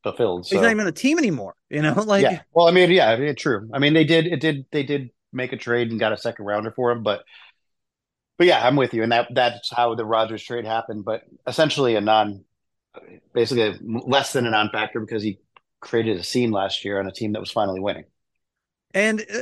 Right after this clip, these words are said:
Speaker 2: you know, the twenty twenty-two draft, great. I mean, awesome. Uh, but what he didn't get in that draft, he got Mac Min-, Ma-, Max Mitchell, a tackle in the fourth round, but he didn't get, and he got Joe Tippmann in the second round, uh, and Carter, uh, and Carter Warren in the fourth round this year, a tackle.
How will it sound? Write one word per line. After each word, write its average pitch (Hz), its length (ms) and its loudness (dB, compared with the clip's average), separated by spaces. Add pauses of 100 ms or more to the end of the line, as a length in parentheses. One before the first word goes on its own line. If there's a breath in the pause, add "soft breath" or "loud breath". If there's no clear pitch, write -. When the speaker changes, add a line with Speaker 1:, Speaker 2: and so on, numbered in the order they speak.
Speaker 2:
you 220 140 0
know, 196 180 2
the 160 140 -6
twenty 226 240 -2
twenty-two 190 320 -4
draft, 175 280 0
great. 165 420 -4
I 139 60 -8
mean, 156 160 -2
awesome. 147 600 -4
Uh, 147 180 2
but 156 220 0
what 165 140 2
he 160 80 2
didn't 196 240 2
get 165 180 0
in 156 60 -6
that 151 140 -6
draft, 147 220 -4
he 156 60 -8
got 175 120 -2
Mac 170 200 -4
Min-, 156 260 -4
Ma-, 151 320 -4
Max 156 200 -6
Mitchell, 156 340 -4
a 131 40 -6
tackle 147 300 -2
in 139 60 -6
the 131 60 -8
fourth 143 260 -8
round, 143 320 -4 (100)
but 135 160 -4
he 143 100 -2
didn't 185 240 0
get, 156 300 0
and 147 160 -2
he 147 80 -6
got 156 140 -2
Joe 147 180 -4
Tippmann 147 260 -6
in 135 60 -8
the 131 60 -10
second 139 280 -4
round, 127 220 -2
uh, 120 40 -4 (440 soft breath)
and 131 280 -6
Carter, 143 340 0
uh, 135 40 -4
and 127 380 -8
Carter 139 240 0
Warren 131 240 -4
in 127 60 -4
the 123 80 -8
fourth 127 280 -4
round 120 240 -4
this 117 160 -10
year, 123 140 -2
a 113 40 -6
tackle. 117 380 -4